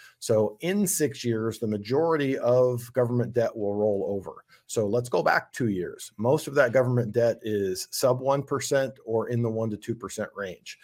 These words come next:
So we haven't even begun to feel the smallest bit of the hit of higher rates to government spending.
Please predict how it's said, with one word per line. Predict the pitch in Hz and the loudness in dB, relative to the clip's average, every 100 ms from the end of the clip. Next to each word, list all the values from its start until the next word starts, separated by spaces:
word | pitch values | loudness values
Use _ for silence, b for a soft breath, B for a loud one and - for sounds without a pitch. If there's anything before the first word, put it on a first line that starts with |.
| B B B | B B B
So | - 113 | -2 0
we | 107 180 | 4 4
haven't | 208 196 143 | 4 4 2
even | 120 110 | 0 0
begun | 110 104 - 120 123 107 98 | -4 -6 2 4 4 2 -2
to | - 110 | -6 -8
feel | - 123 117 107 98 - _ _ - | -6 0 4 4 0 -6 _ _ -12
the | 104 | -8
smallest | - - 127 127 139 123 117 - - | -6 -6 -2 2 6 4 4 -6 -2
bit | 107 95 - _ | 0 0 -8 _
of | 107 110 101 107 | -2 -2 -2 -6
the | |
hit | 95 127 123 123 | -4 -2 -4 -6
of | 104 | -10
higher | - 117 101 | -4 -2 -2
rates | 90 107 120 - - B B - | -2 -2 -2 -6 -12 B B -4
to | 120 | -2
government | 117 123 113 107 | 4 4 4 -2
spending. | - - 113 90 | -6 -4 -4 -4